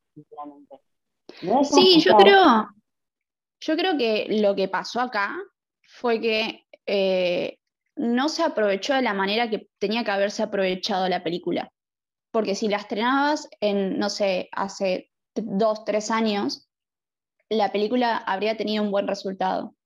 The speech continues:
Speaker 2: Pero claramente con todo lo que está pasando se te vino, se te vino abajo. Y ahí tendría que haberse metido, eh, con producciones,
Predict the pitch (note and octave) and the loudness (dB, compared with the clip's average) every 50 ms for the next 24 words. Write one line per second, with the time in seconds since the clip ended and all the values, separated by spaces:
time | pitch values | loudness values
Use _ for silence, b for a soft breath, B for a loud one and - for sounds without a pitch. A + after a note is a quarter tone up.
0 | _ _ _ _ _ _ _ _ _ _ _ G#3+ G3+ G3 F#3+ G3 G3 F#3 F#3 F#3+ | _ _ _ _ _ _ _ _ _ _ _ 0 0 2 2 2 2 2 2 2
1 | F#3+ F3+ F3 F#3 _ - G#3+ A3 A3 A3 G#3+ G#3+ A3 A#3 A#3+ C4+ A#3+ G3+ G3 G3+ | 0 -2 -4 -6 _ -4 -2 -2 0 -2 -2 -2 -2 0 0 0 0 0 -2 -2
2 | - A3 A3+ A3 G#3+ G3+ F#3+ G3 G3 - G#3 G3 - G3+ - - G#3+ A#3 A#3+ A#3+ | 0 0 2 2 2 0 -2 -4 -4 -4 -6 -4 -4 -6 -6 -4 -4 -2 -2 -2
3 | A#3+ G#3+ F#3 G3 F#3 F3+ F#3+ G3 G3+ F#3+ F#3 F3+ E3 - - F#3 F#3+ G3+ A3 A3+ | -4 -6 -6 -4 -4 -4 -2 -2 -2 -2 -4 -4 -6 -8 -6 -4 -2 -2 0 0
4 | A3+ A3+ A3+ A3+ A#3 - F3 b b b b b b b - C#4 C#4 C#4 B3+ C4+ | 0 0 -2 -2 -4 -10 -14 b b b b b b b -2 0 0 2 2 2
5 | C#4 C#4+ C#4+ C#4+ D4 D4+ D4+ _ _ _ A#3+ A3 A3+ A3+ G#3+ A#3+ G#3+ A#3 A3+ A3+ | 0 0 0 0 -2 -4 -8 _ _ _ -2 0 0 0 -2 -2 -2 0 0 0
6 | A3+ A3+ A3 G3 G3 G3 G#3 G#3 - A#3 G#3 A3 A3 G#3+ A3 B3 A#3 A#3 A3+ A#3 | 0 0 0 0 0 0 -2 -2 -4 -4 -2 -2 -2 -2 -2 -2 0 2 2 0
7 | A#3 A#3+ A#3+ - - _ - G3 F#3+ F#3 F#3 F#3 F#3 F3+ E3 D#3+ F#3+ F#3+ G#3 - | 0 0 -2 -6 -10 _ -4 -2 -2 -2 -2 -4 -4 -4 -4 -4 -6 -8 -8 -6
8 | - G#3+ G#3+ G#3+ A3+ G#3+ G#3+ G#3+ G#3+ G#3+ - A#3+ A3+ A#3 A#3 B3 | -4 -4 -2 -2 0 0 2 0 0 -2 -4 -4 -2 -2 -4 -6